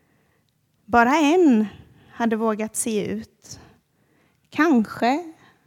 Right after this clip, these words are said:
var det för att skaffa mat till alla de andra. Vi vet inte, men kanske skickar de den som har störst mod. Den som vågar lämna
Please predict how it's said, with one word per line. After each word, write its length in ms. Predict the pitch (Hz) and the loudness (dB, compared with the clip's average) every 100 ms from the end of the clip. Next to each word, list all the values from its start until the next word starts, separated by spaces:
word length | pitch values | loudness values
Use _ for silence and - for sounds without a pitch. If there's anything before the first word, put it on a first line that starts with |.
| _ _ | _ _
var 160 | 240 | 2
det 80 | 226 | 2
för 160 | - 226 | -2 -2
att 100 | 220 | -2
skaffa 360 | - 233 247 | -4 0 4
mat 540 | 233 208 240 285 - - | 4 6 2 0 -10 -18
till 180 | - 240 | -6 -2
alla 240 | 233 214 | 0 0
de 160 | 208 214 | 0 0
andra. 560 | 208 202 196 220 262 269 _ _ _ _ _ _ _ _ _ _ _ | 2 0 0 -2 -4 -6 _ _ _ _ _ _ _ _ _ _ _
Vi 160 | - 240 | 0 0
vet 460 | 214 190 202 - 320 | 2 -2 -4 -4 2
inte, 360 | 339 294 233 | 2 2 0
men 200 | 214 214 | 2 2
kanske 380 | - 262 233 220 | 2 0 0 -2
skickar 560 | - 330 - _ - 269 | -4 -6 -6 _ -6 -2
de 220 | 339 330 | 4 4
den 260 | 247 196 | 4 0
som 180 | 202 226 | 0 0
har 120 | 214 | 0
störst 520 | 220 - 202 - - - | -4 -6 -8 -6 -6 -2
mod. 560 | 208 302 226 226 - - _ _ _ _ _ _ _ _ | 0 0 -4 -10 -14 -20 _ _ _ _ _ _ _ _
Den 280 | 233 214 | 0 0
som 200 | 208 214 | 2 0
vågar 260 | 208 208 208 | 0 -2 -4
lämna 800 | 214 240 214 202 208 226 262 262 | -2 0 0 2 2 2 0 -4